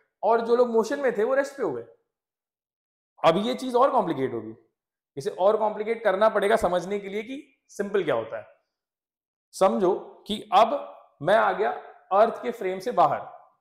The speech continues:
मैं स्पेस में खड़ा हूं और अर्थ पे ये बस भी है और ये बस स्टॉप भी है, और जो बिल्कुल मूव नहीं कर रहे थे अब वो सब के सब मूव कर रहे हैं, ये भी मूव कर रहे हैं, ये भी मूव कर रहे हैं।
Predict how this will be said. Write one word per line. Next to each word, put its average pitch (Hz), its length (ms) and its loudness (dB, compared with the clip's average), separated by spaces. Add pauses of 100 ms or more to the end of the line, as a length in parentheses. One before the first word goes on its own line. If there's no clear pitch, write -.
(200)
मैं 170 80 -2
स्पेस 233 420 -6
में 208 100 -6
खड़ा - 120 2
हूं - 120 -2 (420)
और 208 160 6
अर्थ 202 420 0
पे 262 80 -4
ये 226 160 -4
बस 170 240 -2
भी 208 180 -8
है 240 160 -4 (520)
और 185 160 2
ये 240 120 -4
बस 247 180 -2
स्टॉप 180 200 -2
भी 120 160 -8
है, 113 140 -12 (880)
और 277 540 2
जो 208 580 4 (120)
बिल्कुल 170 320 2
मूव 302 200 -2
नहीं 233 120 0
कर 165 140 2
रहे 131 160 0
थे 185 140 -2 (480)
अब 233 180 2
वो 330 100 2
सब - 380 2
के 269 80 0
सब 254 140 2
मूव 180 200 -2
कर 135 160 0
रहे 104 140 -12
हैं, - 80 -20 (320)
ये 135 260 -4
भी 147 240 -10
मूव 233 220 -6
कर 233 200 0
रहे 233 220 -2
हैं, 269 460 -10
ये 170 200 0
भी 202 180 -10
मूव 196 220 -4
कर 131 140 -4
रहे 107 160 -12
हैं। 117 100 -20